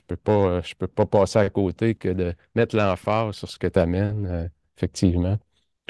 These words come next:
Au quotidien, Romain, y a-tu quelque chose que tu, euh, t'es-tu partisan, toi, du, euh,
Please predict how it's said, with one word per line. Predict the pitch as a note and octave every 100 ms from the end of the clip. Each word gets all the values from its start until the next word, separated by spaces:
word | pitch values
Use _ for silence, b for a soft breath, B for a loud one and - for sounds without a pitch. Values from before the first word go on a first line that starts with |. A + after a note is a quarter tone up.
| B B -
Au | A2+
quotidien, | - C3 - A2+ G#2+ D#3 D#3+
Romain, | G2 G2 G#2
y | B2
a-tu | G2+ -
quelque | A#2+ A2+
chose | F#2 - B2 C3+ -
que | -
tu, | F2+ - G#2+ G2+ G2
euh, | F#2 F2
t'es-tu | - - -
partisan, | A#2 - - G2 F#2 G#2+ A2
toi, | - F#2 F#2+
du, | F#2 F2+ F2
euh, | E2